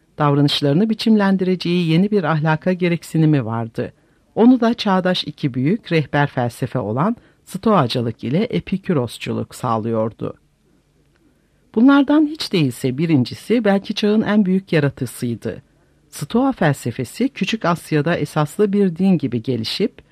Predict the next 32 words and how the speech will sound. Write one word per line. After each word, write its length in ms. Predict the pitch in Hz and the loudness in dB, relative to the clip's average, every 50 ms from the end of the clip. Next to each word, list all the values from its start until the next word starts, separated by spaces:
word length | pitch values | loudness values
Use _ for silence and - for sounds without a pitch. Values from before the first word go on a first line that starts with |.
| _ _ _ _ _ - | _ _ _ _ _ 2
yerli 320 | 165 160 160 175 226 247 | 4 4 4 4 2 2
inançların 580 | 247 240 214 202 196 - - 185 180 185 185 175 | 2 2 2 0 -2 -4 -2 -2 0 0 0 0
etkisiyle 600 | 151 151 - - 143 - - 151 139 131 135 127 | -2 -4 -6 -12 -14 -8 -4 -2 0 0 0 -2
güçlü 440 | 117 - 147 - - - 233 220 | -2 -4 -8 -6 -4 -2 -2 0
bir 220 | 208 220 220 208 170 | 2 2 2 2 2
doğu 200 | 185 185 190 190 | 2 2 2 0
çeşnisi 520 | - - 170 156 - - 151 143 - 143 | 0 -2 -4 -2 0 0 -2 -2 -2 -6
kazandı, 680 | - - 117 110 - - 107 110 117 120 - 165 208 269 _ _ - _ _ _ _ - | -8 -6 -8 -8 -6 -6 -4 -4 -4 -4 -4 -4 -4 -4 _ _ -20 _ _ _ _ -2
boş 200 | 185 180 - - | -2 -2 -2 0
inancın 460 | 127 135 127 127 127 120 - 120 135 | 0 0 0 0 0 0 -2 -2 -2
hemen 300 | 135 175 202 185 156 131 | -2 0 0 2 2 2
hemen 320 | 113 123 123 117 110 107 110 - | 0 -2 -2 -4 -4 -6 -8 -6
her 140 | - 240 247 | -4 -4 -4
türüne 360 | 233 - - 185 175 175 175 | -4 -4 -4 -2 0 0 0
yanıt 420 | 170 160 156 147 147 143 - - - | 0 2 2 2 2 2 0 -4 -4
veren 300 | 123 131 147 170 190 170 | -2 0 0 0 0 -2
bir 120 | 175 170 | -4 -4
felsefe 580 | - - - 127 123 - - 131 117 - - - | -4 -2 -2 -2 -2 -2 -4 -6 -4 -4 -6 -6
oldu. 480 | - 110 120 113 113 - 117 - 120 _ _ _ _ _ _ _ _ _ _ _ _ _ _ _ _ _ _ _ _ _ _ _ _ _ _ _ _ _ _ _ _ _ - | -4 -6 -6 -8 -6 -8 -8 -8 -8 _ _ _ _ _ _ _ _ _ _ _ _ _ _ _ _ _ _ _ _ _ _ _ _ _ _ _ _ _ _ _ _ _ 0
Köleliğin 520 | - 240 254 277 262 277 277 294 311 - | 2 4 6 6 6 6 6 6 6 6
egemen 440 | - 202 175 202 180 170 156 143 139 | 4 2 2 2 2 4 4 4 4
olduğu 360 | 120 120 131 113 - 131 127 | 2 0 -2 -2 -2 -2 0
Helenistik 580 | 123 151 147 147 143 143 - - - 127 - - | 0 2 2 2 2 2 0 -2 -16 -14 -10 -6
çağ 260 | - 143 123 123 - | -2 -2 -2 -2 -2
ile 320 | - 120 143 175 226 202 | -2 -2 -2 0 0 0
bugünkü 440 | 185 196 175 202 196 190 - 190 151 | -2 0 2 2 2 2 0 0 0
dünya 300 | 170 165 165 165 160 156 | 2 2 4 4 4 2
arasında 480 | 135 135 139 135 - - 143 135 131 135 | 2 0 -2 -2 0 0 2 2 2 2
herhangi 520 | 139 143 143 156 196 247 262 226 226 202 | 2 0 0 2 2 2 2 2 2 0
bir 140 | 220 214 196 | 0 0 0
koşutluk 640 | - - 170 - - 156 _ - 160 143 - - | 0 -2 -2 -2 -4 -8 _ -4 -4 -4 -4 -6
kurmak, 400 | - 135 120 113 113 127 170 247 | -8 -6 -4 -2 -2 -2 -2 -2